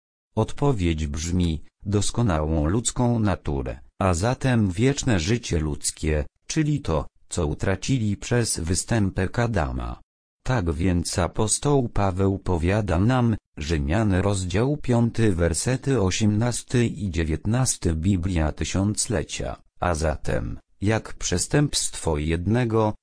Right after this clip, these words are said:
człowieka sprowadziło na wszystkich ludzi wyrok potępiający,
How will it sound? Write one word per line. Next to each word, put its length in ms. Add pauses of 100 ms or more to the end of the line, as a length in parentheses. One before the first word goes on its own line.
(160)
człowieka 800 (260)
sprowadziło 800
na 200
wszystkich 640
ludzi 400
wyrok 380
potępiający, 1200